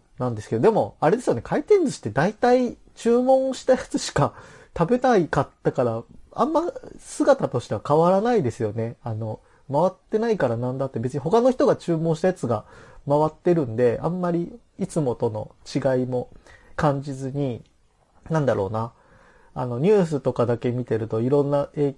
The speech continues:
まあ、影響はもちろん出てるとは思うんですけれども、その、僕が行ったところに関して言うと、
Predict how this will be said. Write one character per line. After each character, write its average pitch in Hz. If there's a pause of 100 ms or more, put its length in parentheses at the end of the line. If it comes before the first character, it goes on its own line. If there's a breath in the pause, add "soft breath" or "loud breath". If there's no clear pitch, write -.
ま 147
あ、 131
影 165
響 226
は 214
も 208
ち 202
ろ 170
ん 123
出 143
て 151
る 135
と 190
は 147
思 139
う 143
ん 123
で 117
す -
け 131
れ 123
ど 120
も、 151
そ 139
の、 123 (340)
僕 160
が 156
行 156
っ - (100)
た 175
と 190
こ 196
ろ 196
に 170
関 202
し -
て 220
言 208
う 220
と、 220